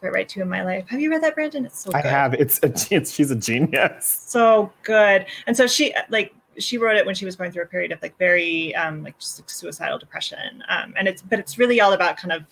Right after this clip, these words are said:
Speaker 1: the books, especially that she turns to in times of despair, and, like, her favorite books to reread, and reading, especially writers' letters and journals,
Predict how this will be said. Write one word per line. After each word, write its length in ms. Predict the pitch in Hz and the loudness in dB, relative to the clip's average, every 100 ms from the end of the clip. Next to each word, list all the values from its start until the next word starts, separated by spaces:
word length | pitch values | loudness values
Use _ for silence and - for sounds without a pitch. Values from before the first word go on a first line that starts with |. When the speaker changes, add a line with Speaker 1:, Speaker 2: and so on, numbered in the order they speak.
| _ _ _ _ _ _ _ - | _ _ _ _ _ _ _ -14
Speaker 1:
the 80 | 185 | -12
books, 580 | - 170 - - - - | -2 -2 -2 -8 -8 -8
especially 480 | - 156 - 170 165 | -10 -10 -10 -8 -8
that 140 | - | -8
she 140 | - - | -10 -12
turns 340 | - 165 156 | -12 -12 -10
to 380 | - 165 165 160 | -10 -8 -6 -6
in 100 | 160 | -6
times 300 | 156 160 160 | -6 -6 -8
of 80 | 151 | -10
despair, 880 | 156 - 165 160 160 156 156 156 | -12 -8 -4 0 2 2 2 0
and, 160 | 156 151 | 0 -2
like, 160 | 156 - | -6 -10
her 100 | 156 | -10
favorite 300 | 165 160 160 | -6 -6 -8
books 160 | - | -12
to 100 | - | -10
reread, 540 | 160 160 175 170 170 165 | -8 -4 -2 -2 -2 -2
and 140 | 160 | -2
reading, 460 | 165 160 160 156 139 | -2 -2 -4 -6 -8
especially 320 | - 160 - | -8 -8 -4
writers' 340 | 165 160 156 151 | -2 0 0 0
letters 300 | 156 160 156 | 0 0 -2
and 100 | 151 | -6
journals, 640 | 147 151 151 156 156 | -6 -4 -2 -2 -4